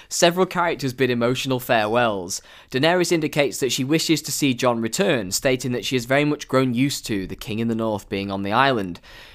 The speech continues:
The group then reach Eastwatch via boat, where they encounter Tormund, Sandor, Beric and Thoros,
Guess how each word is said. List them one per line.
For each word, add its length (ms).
The 80
group 280
then 240
reach 260
Eastwatch 540
via 260
boat, 400
where 160
they 180
encounter 460
Tormund, 560
Sandor, 560
Beric 380
and 100
Thoros, 580